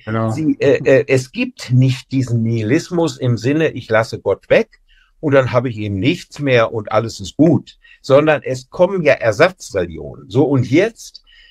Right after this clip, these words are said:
Speaker 2: äh, zu Ihrer Frage, wie konnte das so schnell kommen? Wir brauchen also Ersatzreligionen. Und nun könnte ich plaudern aus meinem journalistischen Alltag, auch, äh, unter den Kollegen, was ich aber nicht mache, weil sich das dann,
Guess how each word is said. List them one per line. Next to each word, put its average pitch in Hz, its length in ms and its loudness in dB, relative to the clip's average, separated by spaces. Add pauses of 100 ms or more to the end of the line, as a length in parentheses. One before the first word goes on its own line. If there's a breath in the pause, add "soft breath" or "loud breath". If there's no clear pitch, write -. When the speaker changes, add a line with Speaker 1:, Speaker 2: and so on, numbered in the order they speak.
(420 soft breath)
Speaker 2:
äh, 143 100 0 (180)
zu 175 140 2
Ihrer 190 300 2
Frage, 196 600 -2
wie 170 140 -6
konnte 185 380 0
das 123 180 2
so 117 160 -8
schnell 90 300 -8
kommen? 98 440 -6 (140)
Wir 143 320 2
brauchen 214 800 2
also 135 420 2
Ersatzreligionen. 92 1600 -2
Und 135 140 4
nun 135 220 4
könnte 165 320 2
ich - 260 -6
plaudern 151 600 2 (420 soft breath)
aus 110 240 2
meinem 120 320 0
journalistischen 104 760 -4
Alltag, 185 680 0
auch, 123 320 4
äh, 104 140 -2
unter 101 300 -6
den 92 260 -4
Kollegen, 110 640 -2 (440 soft breath)
was 123 160 4
ich 127 120 0
aber 117 160 6
nicht 135 260 -2
mache, 117 340 -2
weil 101 160 2
sich 101 200 -12
das 110 240 0
dann, 101 260 0